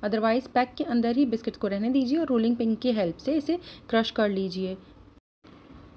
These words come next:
अब एक bowl में मैं ले रही हूँ tetra pack cream, ये room temperature पर है, आप ठंडी भी यूज़ कर सकते हैं। साथ ही इसमें ऐड कर दीजिए instant pudding mix। अब दोनों चीज़ों को बहुत अच्छी तरह से electric beater की help से मैं beat कर रही हूँ।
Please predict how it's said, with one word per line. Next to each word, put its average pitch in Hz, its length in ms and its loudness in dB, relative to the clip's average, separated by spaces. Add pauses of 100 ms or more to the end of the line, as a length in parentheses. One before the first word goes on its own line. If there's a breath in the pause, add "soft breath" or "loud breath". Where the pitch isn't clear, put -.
(420)
अब 269 120 4
एक 359 160 2
bowl 302 180 6
में 339 80 6
मैं 339 100 4
ले 294 180 4
रही 277 200 6
हूँ 294 200 4
tetra 240 340 -2
pack 220 260 -2
cream, 285 300 4
ये 269 120 4
room 233 200 2
temperature 262 380 0
पर 269 160 0
है, 294 180 0
आप 254 180 -4
ठंडी 208 260 -2
भी 240 80 0
यूज़ 269 240 -2
कर 247 140 0
सकते 240 280 -6
हैं। 247 220 -2 (360 loud breath)
साथ 262 200 2
ही 349 60 6
इसमें 370 220 -2
ऐड 285 260 -2
कर 320 160 0
दीजिए 294 400 2
instant 233 420 0
pudding 190 380 -2
mix। 302 280 -2 (720)
अब 247 140 4
दोनों 269 220 6
चीज़ों 294 280 6
को 294 200 0
बहुत 254 300 -2
अच्छी 320 220 0
तरह 247 300 0
से 247 160 -4
electric 233 380 -2
beater 285 280 0
की 294 180 -2
help 202 260 -6
से - 160 -6
मैं 233 240 -2
beat 190 240 -4
कर 226 200 -2
रही 233 180 0
हूँ। 277 140 2